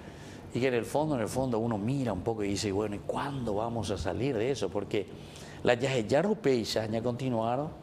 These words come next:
ella cu-, cuñandeñe, upeisha llegitante hoy, ya lleva, allá llegita ese upeisha. A nunca,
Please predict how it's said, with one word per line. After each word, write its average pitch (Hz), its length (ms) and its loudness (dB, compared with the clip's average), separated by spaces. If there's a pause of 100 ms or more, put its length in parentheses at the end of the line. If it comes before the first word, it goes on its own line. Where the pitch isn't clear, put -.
(1000)
ella 117 220 4
cu-, 113 300 0 (280)
cuñandeñe, 120 520 2
upeisha 127 340 4
llegitante 120 520 4
hoy, 113 220 4
ya 113 100 2
lleva, 101 300 -2 (260)
allá 113 280 2
llegita 104 380 2
ese 101 160 -2
upeisha. - 300 -4 (260)
A - 80 -4
nunca, 110 540 -2